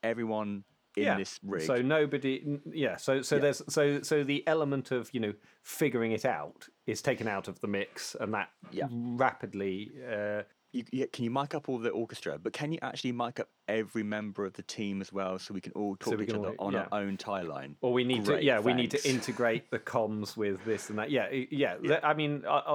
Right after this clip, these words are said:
Speaker 2: I, uh, I think. Well, I think there are two. There, I think there are two elements with that. Firstly, it's, um,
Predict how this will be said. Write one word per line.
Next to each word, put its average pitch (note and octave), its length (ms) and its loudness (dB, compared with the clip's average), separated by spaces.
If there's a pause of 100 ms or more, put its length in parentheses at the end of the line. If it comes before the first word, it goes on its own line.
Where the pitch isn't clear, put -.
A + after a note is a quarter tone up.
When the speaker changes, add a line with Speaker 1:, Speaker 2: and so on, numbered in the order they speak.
(340)
Speaker 2:
I, - 20 0
uh, A#2+ 560 0 (580)
I C3+ 100 0
think. - 380 -4 (1700)
Well, D3 220 6
I D3 60 6
think F3+ 120 4
there D3 100 8
are C#3 140 0
two. F3 120 4
There, D3+ 140 4
I C#3 40 2
think D3+ 160 -2
there C3 80 0
are - 20 -6
two F3+ 140 0
elements G#2 420 0
with G#2+ 140 -2
that. F#2+ 240 -4
Firstly, D#3 400 0
it's, - 260 -4
um, G#2+ 560 0